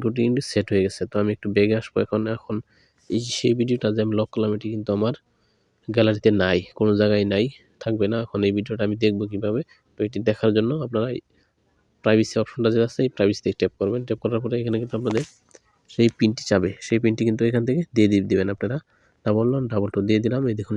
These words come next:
সেই ভিডিওটা কিন্তু এখানে, এখানে কিন্তু আপনার অসংখ্য ভিডিও হাইড করে রাখতে পারবেন। তো এই প্লাস আইকন ট্যাপ করে, তো এইভাবে কিন্তু আপনারা এখান থেকে অনেক ভিডিও নিতে পারবেন, অনেক কিছু হাইড করে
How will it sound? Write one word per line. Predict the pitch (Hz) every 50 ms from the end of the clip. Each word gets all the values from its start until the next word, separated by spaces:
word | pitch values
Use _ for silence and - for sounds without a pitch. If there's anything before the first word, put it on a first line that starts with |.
| 110
সেই | - - 110 107
ভিডিওটা | 107 110 110 110 107 101
কিন্তু | 104 104 104 101
এখানে, | - - - 101 101
এখানে | 101 - 110 110 107
কিন্তু | 107 113 113
আপনার | 113 - 110 107 110
অসংখ্য | 110 - 110 107 - 110 107 107
ভিডিও | 104 110 113 147 165 - - - - - - - - _ _ _ _ _ _ _ _ _ _ _ _ - - - -
হাইড | - 113 107 -
করে | 110 107 98 101
রাখতে | 98 - - 98 98
পারবেন। | 101 107 113 107
তো | 104 101
এই | 98 -
প্লাস | 107 101 - -
আইকন | 104 98 104 101 101 -
ট্যাপ | 98 - 127
করে, | 131 - - - -
তো | - 98
এইভাবে | 104 113 113 110 110 113
কিন্তু | 107 110 110
আপনারা | 110 110 113 117 113
এখান | 101 101 98 101
থেকে | 104 117 147 - - - - - - _ _ - 107
অনেক | 107 113 113 - - - _ _ _ _ _ _ _ _ _ _ -
ভিডিও | 120 117 120 127 117
নিতে | 113 110 - - 107 101
পারবেন, | 95 95 92 101 123 - - - _ _ _ - - _ - _ _ _ _ _ _ _ _ _ _ _ _ _ _ _ _ _ _ _ _ _ _ _ _ -
অনেক | 113 110 107 107 -
কিছু | 117 - - 131 120 -
হাইড | - 104 - -
করে | 107 104